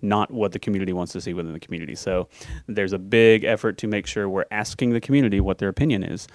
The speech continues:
So this is another one of those opportunities for the citizens out there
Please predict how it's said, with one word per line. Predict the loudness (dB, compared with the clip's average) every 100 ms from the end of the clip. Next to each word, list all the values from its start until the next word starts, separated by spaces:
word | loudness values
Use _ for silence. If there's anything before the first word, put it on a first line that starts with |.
| -20
So | -2 0
this | 2 0
is | 0
another | 2 2 2
one | 2
of |
those | 0 0
opportunities | -2 -4 -4 -2 -4 -6 -12 -16 -16
for | -8 -2 -2
the | -2
citizens | 0 0 0 0
out | 0
there | -2 -4 -4